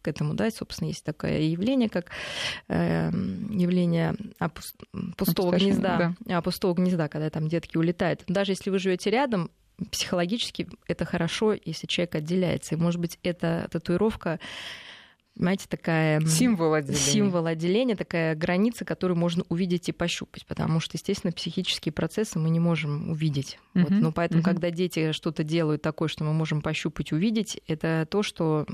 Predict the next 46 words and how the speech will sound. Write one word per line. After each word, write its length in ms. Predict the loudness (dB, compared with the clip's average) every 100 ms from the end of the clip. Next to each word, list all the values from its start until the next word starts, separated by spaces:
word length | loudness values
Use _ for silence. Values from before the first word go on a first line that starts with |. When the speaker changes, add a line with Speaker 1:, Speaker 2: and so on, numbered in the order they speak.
| -4
Speaker 1:
ну, 100 | 0
они 140 | 2
хотят 320 | 2 -2 -2 0
вынести 340 | 0 0 0
некое 280 | -2 0 -2
психическое 580 | -2 -4 -4 -6 -2 -4
своё 180 | -2 -4
состояние 420 | -4 0 2 2
наружу. 480 | 2 2 2 0 -6 -8 -8 -8 -8 -12 -6
Вот, 160 | -6 -2
и 280 | 2 2 2 0 0
Speaker 2:
Ну, 100 | -2
то 80 | 0
есть, 140 | -2 0
э, 60 | 0 2
э, 600 | 4 4 4 4 2 0
Speaker 1:
Просто 260 | 2 2 4
Speaker 2:
естественно, 340 | 0 4 4 6
Speaker 1:
Мгм. 100 | 2
Speaker 2:
все 400 | 0 2 2 2
истории 320 | 0 2 4
очень 320 | 2 0 0 0
индивидуальны 640 | 2 2 4 4 2 0
и 360 | 0 2 2 2 2
имеют 300 | 4 4 4
множество 340 | 4 2 2 4
нюансов, 480 | 4 4 2 0 0
поэтому 340 | 0 2 2
мы 140 | 4
не 140 | 6 6
можем 600 | 6 6 4 2 0 -4 -2
прям 320 | 2 2 2
вот 180 | 0 2
разложить, 680 | 2 4 2 2 0 -2 2
э, 180 | 2 2
на, 500 | 2 2 2 2 0
э, 280 | -2 -2 -2
графике 520 | 2 0 0 -6 -6
то, 120 | -2 -4
что 120 | -4
происходит 340 | -4 -2 -2
конкретно 380 | 0 2 2 0
в 20 |
этой 100 | -2
семье. 300 | 0 2 2
Но 260 | 4 4 2